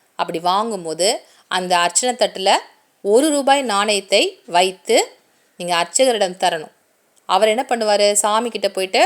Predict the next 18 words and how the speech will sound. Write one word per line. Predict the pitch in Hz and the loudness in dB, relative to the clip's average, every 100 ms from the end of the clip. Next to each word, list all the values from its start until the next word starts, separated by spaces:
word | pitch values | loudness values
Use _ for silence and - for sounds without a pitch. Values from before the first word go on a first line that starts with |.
| 440 - | 0 -6
அதை | - 180 | -4 0
அர்ச்சனை | 175 175 226 | 0 0 -4
செய்யும்போது | 214 196 185 180 175 277 | -4 -4 -4 -4 -4 -4
உங்களுடைய | 220 214 202 170 170 | -4 -4 -4 -2 -4
பெயர், | - 202 220 | 0 2 2
நட்சத்திரம், | 220 180 180 208 202 208 | 0 -4 -4 -8 -6 -8
கோத்திரம் | 202 202 202 202 208 | -6 -4 -4 -6 -6
எல்லாம் | 190 175 202 214 | -4 -4 -4 -4
கேட்பாரு. | 160 - 143 - _ - _ - | -8 -6 -8 -8 _ -20 _ -4
யாருக்கு | 151 160 196 254 247 | 0 2 4 2 -2
கல்யாணம் | 240 202 208 220 202 | -2 0 0 0 -2
ஆகலையோ | 190 190 262 | -2 -2 0
அவங்களுடைய | 220 208 220 190 170 156 | 2 0 -2 -2 -2 -2
பெயர், | - 208 208 | -2 -2 0
நட்சத்திரம்லாம் | 185 196 180 170 185 196 | -4 -6 -6 -4 -4 -4
சொல்லி | 175 175 233 403 _ _ _ _ | -6 -6 -6 -6 _ _ _ _
அர்ச்சனை | 175 175 185 175 | -6 -4 -2 -2
செய்யுங்க. | - 160 | -2 -2